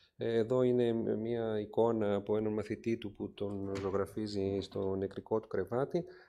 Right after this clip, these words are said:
ε, συνέδεσε μια φλεγμονή στα κάτω άκρα με την, ε, παρουσία νεοπλασίας που ήξερε ότι είχε στο πε-, στο πεπτικό σύστημα, στο πάγκρεας.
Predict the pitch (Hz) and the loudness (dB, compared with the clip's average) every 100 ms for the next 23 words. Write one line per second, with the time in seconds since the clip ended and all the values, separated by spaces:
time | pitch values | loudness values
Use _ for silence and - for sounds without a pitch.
0 | _ 117 110 117 123 135 127 135 120 127 | _ -2 -2 0 2 2 0 0 2 0
1 | 120 120 107 107 110 120 127 110 104 - | 0 -2 -2 -2 -2 0 2 2 0 -4
2 | 101 113 110 104 107 123 135 139 131 113 | -2 0 0 2 2 2 0 -2 0 -2
3 | 107 110 107 104 104 101 101 107 104 101 | -4 -4 -2 -2 -2 -2 -2 -2 -2 -4
4 | 123 120 110 110 107 101 - 135 - 113 | -2 0 0 -2 -4 -6 -4 -6 -4 -4
5 | 117 - 107 - 110 - 107 104 101 101 | -2 -2 -4 -4 -6 -6 -6 -2 -2 -2
6 | 95 _ _ - - - - 110 107 110 | -6 _ _ -8 -8 -14 -2 0 0 -4
7 | 120 107 - 98 85 - - | -4 -4 0 0 0 -4 -8